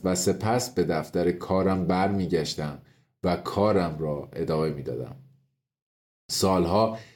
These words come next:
یکی پس از دیگری می‌گذشتند و من صاحب دختر دیگری شدم. دوست داشتم که یک کره اسب و عرابه به دخترانم هدیه بدهم و پسرم یک اسب مسابقه داشته باشد.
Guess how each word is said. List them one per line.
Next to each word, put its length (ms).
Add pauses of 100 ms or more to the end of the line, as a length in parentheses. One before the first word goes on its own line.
(140)
یکی 280
پس 240
از 180
دیگری 380
می‌گذشتند 800
و 80
من 140
صاحب 480
دختر 460
دیگری 380
شدم. 360 (320)
دوست 280
داشتم 480
که 100
یک 480 (600)
کره 320
اسب 440
و 40
عرابه 520
به 100
دخترانم 680
هدیه 300
بدهم 420
و 80
پسرم 520
یک 200
اسب 320
مسابقه 600
داشته 300
باشد. 360